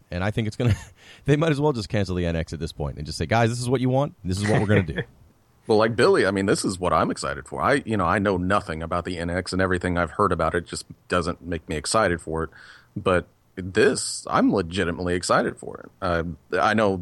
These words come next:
Speaker 2: the internet's gonna internet and, and be outraged at everything that this doesn't have, this, this sixty dollar Nintendo portable Nint-, Nintendo system doesn't have a Wi-Fi connection. You know, it doesn't have swappable carts. You, you can't do all this other shit to it. It costs sixty bucks when, when that's way too much money, apparently.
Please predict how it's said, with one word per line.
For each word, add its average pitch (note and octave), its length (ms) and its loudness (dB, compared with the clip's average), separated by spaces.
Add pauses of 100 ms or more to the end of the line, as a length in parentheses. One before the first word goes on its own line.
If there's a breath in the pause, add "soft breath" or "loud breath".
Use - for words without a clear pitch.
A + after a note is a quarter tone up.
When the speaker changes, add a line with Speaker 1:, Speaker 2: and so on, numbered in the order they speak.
Speaker 2:
the F#2+ 140 0
internet's F2+ 340 0
gonna D#2 220 -2
internet E2 480 0
and, E2+ 200 -6
and F2+ 180 0
be F2 200 0
outraged F2+ 500 0
at E2+ 80 0
everything E2+ 640 0
that E2 100 -6
this - 240 -6 (640 loud breath)
doesn't A2+ 260 2
have, G#2+ 280 0
this, A2+ 160 -2
this - 300 -2
sixty - 400 -2
dollar G#2 640 2
Nintendo G#2 840 2 (240)
portable G#2+ 420 2
Nint-, F#2 680 -4
Nintendo F#2+ 500 2
system E2 480 0 (380 loud breath)
doesn't G2+ 240 0
have G2+ 260 0
a F#2 40 -2
Wi-Fi G#2 580 0
connection. G2+ 600 -2
You F2+ 100 -2
know, F2 120 -2
it E2 80 -4
doesn't F2+ 200 -2
have E2+ 80 -2
swappable G#2 720 -2
carts. G#2+ 640 0
You, F2+ 80 -4
you E2+ 220 -12
can't G2 460 -6
do G2 160 0
all F#2 160 4
this F#2 200 0
other F#2+ 180 2
shit F2+ 260 -2
to F#2+ 200 2
it. F#2 80 4
It F#2 80 -2
costs F#2+ 260 0
sixty F#2+ 340 -4
bucks F#2 380 0
when, F2+ 320 0
when F#2 140 0
that's E2 260 -2
way F2 240 2
too F#2 220 0
much F#2+ 220 2
money, F#2 240 2
apparently. F2+ 600 2